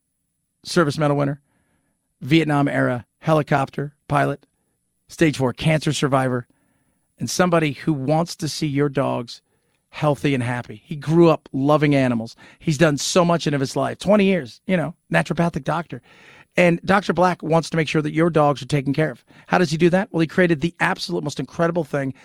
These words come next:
that he's done, which is Rough Greens. Canine Vita Smart from Rough Greens. Vitamins, minerals, probiotics, omega-three, six, nine, all these incredible things. And what has it done? Well, for my older dog, it has helped him with his joint pain, helped him with his, his, his hip pain.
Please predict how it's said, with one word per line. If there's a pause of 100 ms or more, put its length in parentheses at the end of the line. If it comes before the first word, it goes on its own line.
(240)
that
he's
done, (680)
which
is (200)
Rough
Greens. (640)
Canine
Vita
Smart
from
Rough
Greens.
Vitamins,
minerals,
probiotics,
omega-three,
six,
nine, (120)
all
these
incredible
things. (500)
And
what
has
it
done? (380)
Well,
for
my
older
dog,
it
has
helped
him
with
his
joint
pain, (480)
helped
him
with
his, (220)
his,
his
hip
pain.